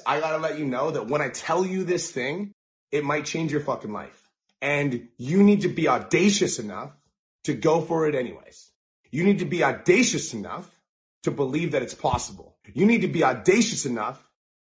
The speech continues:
to visualize yourself making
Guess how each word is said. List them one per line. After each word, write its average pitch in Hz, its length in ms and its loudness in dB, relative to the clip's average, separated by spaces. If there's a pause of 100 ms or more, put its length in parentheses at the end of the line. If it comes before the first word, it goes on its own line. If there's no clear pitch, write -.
(180)
to 165 180 -2
visualize 135 1080 0 (520)
yourself 185 1040 2 (520)
making 131 680 -4